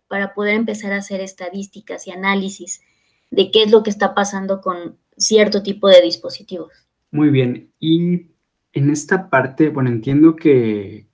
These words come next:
Speaker 2: se está actualizando la nom dos cuarenta y uno, que es de buenas prácticas de fabricación de dispositivos médicos,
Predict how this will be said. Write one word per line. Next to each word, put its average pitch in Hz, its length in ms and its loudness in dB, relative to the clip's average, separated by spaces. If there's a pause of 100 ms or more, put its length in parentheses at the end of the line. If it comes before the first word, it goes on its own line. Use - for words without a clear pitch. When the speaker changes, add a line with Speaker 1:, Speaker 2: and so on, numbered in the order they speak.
(180)
Speaker 2:
se - 240 -10
está 117 360 -2
actualizando 117 1120 -2 (500)
la 107 720 -4
nom 117 480 -6
dos 113 240 -6
cuarenta 110 400 0
y 104 100 -4
uno, 120 300 -4
que 107 320 -6
es 104 260 -8
de 110 380 -2
buenas 110 300 0
prácticas 110 480 -8
de 110 80 -14
fabricación 107 600 -2
de 110 100 4
dispositivos 110 720 -4
médicos, 131 640 0